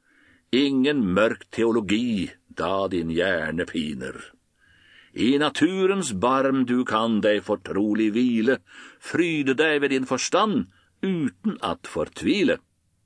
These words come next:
Diktet ble skapt på et senere tidspunkt, men det gir godt uttrykk for Wergelands glede ved å gi seg naturvitenskapen i vold.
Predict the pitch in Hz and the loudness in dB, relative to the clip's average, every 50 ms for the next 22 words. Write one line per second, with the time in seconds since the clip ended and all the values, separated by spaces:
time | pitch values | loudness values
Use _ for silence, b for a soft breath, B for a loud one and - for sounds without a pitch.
0 | _ _ _ _ _ _ _ _ _ _ b b b b b b b b b b | _ _ _ _ _ _ _ _ _ _ b b b b b b b b b b
1 | _ 82 76 69 - - - - 123 139 - 101 98 - - - 80 76 - - | _ -6 -6 -6 -8 -8 -4 -2 -2 -2 0 -2 -4 -4 -4 -4 -4 -4 -6 -8
2 | - - 98 87 - - 117 113 87 65 62 69 - - - - - - 58 55 | -6 -4 -4 -4 -2 -2 -2 -2 -2 -2 -6 -8 -10 -10 -12 -14 -12 -12 -12 -12
3 | - - _ - - B B B B B B B - 80 92 110 131 165 180 147 | -14 -16 _ -20 -20 B B B B B B B -2 0 2 2 2 2 0 -4
4 | - - _ _ - 85 95 104 110 113 120 120 117 117 135 147 - - 151 123 | -8 -10 _ _ -6 -2 -2 0 2 0 0 0 0 -2 -2 -2 -2 -4 -4 -4
5 | - 92 95 95 - - 113 101 87 73 71 - 65 80 85 87 - - 76 82 | -2 -4 -6 -6 -4 -4 -4 -4 -4 -4 -6 -6 -6 -8 -6 -6 -8 -8 -6 -4
6 | 98 113 110 92 73 67 85 104 95 B B B B B B B B 85 92 104 | -2 -2 0 -2 -2 -2 -2 -2 -2 B B B B B B B B -4 -2 0
7 | 104 95 80 76 73 - - 92 90 87 92 87 - - 71 67 67 62 60 - | 0 0 -2 -4 -4 -4 -2 -2 -2 -4 -6 -8 -8 -8 -8 -6 -8 -8 -6 -8
8 | 147 - - 78 73 - - 85 78 76 - - - - - - - - 80 - | -8 -8 -8 -8 -10 -8 -6 -6 -6 -8 -8 -10 -10 -10 -10 -10 -10 -10 -12 -12
9 | - - | -16 -20